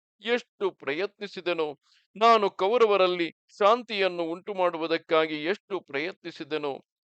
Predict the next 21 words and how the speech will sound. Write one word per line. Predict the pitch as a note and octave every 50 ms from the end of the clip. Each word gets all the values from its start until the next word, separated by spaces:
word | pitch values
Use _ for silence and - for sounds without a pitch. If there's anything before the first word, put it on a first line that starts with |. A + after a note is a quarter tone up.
| _ _ _ -
ಅದು | G3 G#3+ G3 G3 F#3+ F3+
ನಿನಗೆ | E3+ E3+ E3+ E3+ E3 D3 D3+ D#3 D3 C#3
ಚೆನ್ನಾಗಿ | B2+ _ - C3+ A#2 A2 A2+ G3 D#3+ D3 C3+ C#3+
ತಿಳಿದೇ | B2+ - C3 B2+ D3 D3+ D3 D3 C#3 C3+
ಇದೆ. | C#3 C3 C3 B2 - - _ _ _ _ _ _ _ _ - F3
ಆದುದರಿಂದ | F3 F3+ D#3 E3 D#3 E3 D#3+ D#3+ D#3+ D#3+ D#3 D3+ D3 - _ _ _ _ _ _ _
ನನ್ನ | G#3+ G#3 A#3 B3 B3 A#3+ A#3
ಸ್ಥಿತಿ | A3 - - _ G#3+ A3+ F#3+ B3+
ಏನೆಂಬುದನ್ನು | B3+ A3+ A3 A3 A3+ A3 G#3+ G#3 G3+ F#3+ F#3+ F3 F#3+ F#3 F#3 F3+ F3 E3+
ತಿಳಿದ | F3 _ E3 E3+ F#3+ G3+ E3+
ನೀನು | F3 E3+ E3 E3+ E3+ E3+ D#3+ - - _ _ _ _ _
ನನ್ನಲ್ಲಿ | G#3 G3+ A3 A3+ G#3+ G3+ G3+ G3 F#3 F3+ F3 E3+ E3 D#3 D3+ D3 C3+ C#3
ಯಾವ | C3+ C#3 D#3+ F#3+ G#3+ G3+ F3
ದೋಷವನ್ನು | C#3+ D3 C#3+ D3+ F3 - F#3+ E3 D3 C#3+ D3 C#3+ C#3+ C#3 C3 -
ಶಂಕಿಸಬಾರದು. | - - C#3+ B2 C#3 - F3 E3 - D3+ B2+ C3+ C#3 C3+ C3 A#2+ B2+ C3+ _ _ _ _ _ _ _ _ _ _ _ _ _ _ _
ಪಾಂಡವರ | - G3+ G3+ G3 F#3+ F#3+ F#3 F#3+ F3+ F3+ F3 E3+
ವಿಷಯದಲ್ಲಿ | E3 D#3+ E3 - - A3 G3+ F#3+ E3 E3+ E3+ E3 D#3+ D#3+ D#3+ D#3
ನಾನು | D3+ D#3 D#3 D#3 D#3 D#3
ಯಾವ | D3+ C#3+ C#3+ C#3+ D#3 G3 A3+ A3 F#3+ D#3 - -
ಅನ್ಯಾಯವನ್ನು | B2 C3+ E3 F#3+ G3+ F#3+ E3+ D#3+ D#3 D3+ C#3+ D3 C#3+ C#3+ C#3 C#3 C3+ C3
ಎಣಿಸತಕ್ಕವನಲ್ಲ. | B2+ A#2+ A#2+ D#3 F#3 - F#3 D#3 - C#3+ - - D3 C3 C#3 C3+ C3+ C3 C3